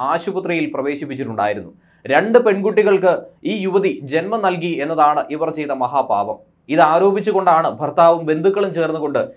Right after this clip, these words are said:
ഇവരെ മർദ്ദിച്ചത്. വിവരമില്ലായ്മയുടെ അങ്ങേയറ്റം എന്നൊക്കെ തന്നെയാണ് സോഷ്യൽ മീഡിയയിലും മറ്റും എല്ലാവരും ഇതിനെ വിശേഷിപ്പിക്കുന്നത്.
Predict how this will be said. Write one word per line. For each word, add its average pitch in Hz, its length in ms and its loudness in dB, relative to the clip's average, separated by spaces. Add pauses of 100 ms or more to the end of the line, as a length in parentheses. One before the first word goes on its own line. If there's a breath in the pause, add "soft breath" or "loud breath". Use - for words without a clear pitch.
ഇവരെ 160 400 -2
മർദ്ദിച്ചത്. 123 460 -4 (180)
വിവരമില്ലായ്മയുടെ 202 1000 4
അങ്ങേയറ്റം 196 600 0
എന്നൊക്കെ 190 300 0
തന്നെയാണ് 170 360 2
സോഷ്യൽ 165 300 -8
മീഡിയയിലും 175 400 -2
മറ്റും 156 300 -4
എല്ലാവരും 160 480 4
ഇതിനെ 151 300 -4
വിശേഷിപ്പിക്കുന്നത്. 127 800 -6